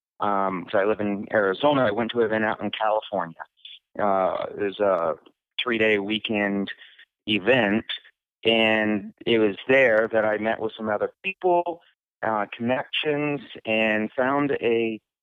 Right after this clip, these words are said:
coach and mentor, and I hired them to help me in that process. From there, I hired another coach for a different area. And, and with these coaches and mentors, I was able to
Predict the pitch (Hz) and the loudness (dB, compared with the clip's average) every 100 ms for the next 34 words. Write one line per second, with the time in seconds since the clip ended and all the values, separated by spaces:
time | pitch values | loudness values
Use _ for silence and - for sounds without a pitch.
0 | _ - 151 156 156 - - _ - 113 | _ -4 2 2 2 -4 -6 _ -4 0
1 | 117 151 156 - 98 87 101 110 104 95 | 2 0 0 -2 0 2 0 0 -4 -4
2 | - 143 147 135 - 156 127 113 113 131 | -2 0 0 -2 0 2 2 -2 -6 -2
3 | 127 113 104 101 - - 127 131 - - | -2 -2 -4 -4 -6 -2 -2 0 -4 -10
4 | - - - _ _ _ 117 107 113 127 | -10 -20 -20 _ _ _ -4 0 2 2
5 | 131 113 110 117 117 113 117 120 117 - | 4 2 0 0 0 0 0 0 -2 0
6 | 113 107 - 117 110 - 117 117 101 92 | -2 -2 -4 -2 -2 -2 -6 -4 -2 -2
7 | 85 87 87 95 98 - 104 98 95 _ | -2 -4 -4 -6 -8 -4 -2 0 -4 _
8 | 127 156 - 156 143 131 - 143 143 127 | -2 -2 -2 -4 -4 -4 0 0 0 -4
9 | 120 107 127 147 143 117 98 95 104 - | -2 0 2 0 -2 -2 0 0 -2 -4
10 | 117 117 110 - 107 127 131 123 - - | 0 0 -2 -6 -2 0 2 0 0 -2
11 | 120 113 | -2 -4